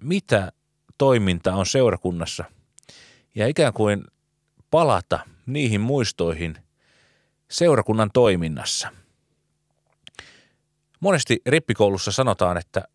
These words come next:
että tän ei tarvi päättyä tähän. Ja jos sulla on pitempi tauko jo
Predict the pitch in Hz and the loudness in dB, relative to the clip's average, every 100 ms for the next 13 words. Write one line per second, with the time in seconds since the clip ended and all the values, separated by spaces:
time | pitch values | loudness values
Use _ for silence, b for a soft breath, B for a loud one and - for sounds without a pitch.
0 | _ _ _ _ _ _ _ _ 117 117 | _ _ _ _ _ _ _ _ -6 -4
1 | 117 143 143 143 175 147 110 - 147 113 | -2 0 0 0 0 0 -2 2 2 2
2 | - 92 80 - - 78 B B B B | 0 -2 -2 -2 -2 -2 B B B B
3 | B _ _ _ _ _ B B B B | B _ _ _ _ _ B B B B
4 | B B 113 104 98 - 156 170 - 143 | B B -4 -2 -2 -4 -4 -2 -2 0
5 | 120 110 107 - _ _ _ _ _ _ | 2 0 -4 -10 _ _ _ _ _ _
6 | _ _ _ _ _ - 185 127 95 104 | _ _ _ _ _ -4 0 2 2 2
7 | - 117 90 - 78 - - 87 90 | 4 4 4 -2 -6 -8 -6 -4 -4